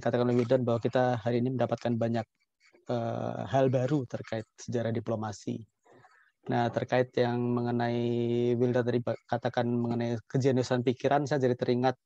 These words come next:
eh, dua buah tulisan. Yang pertama adalah tulisannya Hatta, eh, pada tahun seribu sembilan ratus dua puluh tiga, eh, Indonesia in the World Hegemons Cup,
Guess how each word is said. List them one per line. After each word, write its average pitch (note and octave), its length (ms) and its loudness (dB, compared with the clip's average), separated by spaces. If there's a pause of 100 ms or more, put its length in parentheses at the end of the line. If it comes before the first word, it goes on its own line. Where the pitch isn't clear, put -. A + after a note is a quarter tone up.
(180)
eh, A#2+ 640 -2
dua C3 320 2
buah A#2+ 400 -2
tulisan. B2+ 400 0 (880)
Yang A#2 240 -2
pertama C3 400 2
adalah A#2+ 560 0
tulisannya B2 480 0
Hatta, C3 800 -2
eh, A#2+ 400 -4
pada A2+ 240 -6
tahun A#2 320 -2
seribu A#2+ 480 0
sembilan C3 480 0
ratus A#2 80 0
dua B2 160 2
puluh B2+ 160 0
tiga, C3+ 480 0 (720)
eh, B2+ 160 4
Indonesia B2+ 400 6
in B2+ 80 4
the B2+ 80 4
World B2 400 4
Hegemons B2 320 0
Cup, C3+ 240 0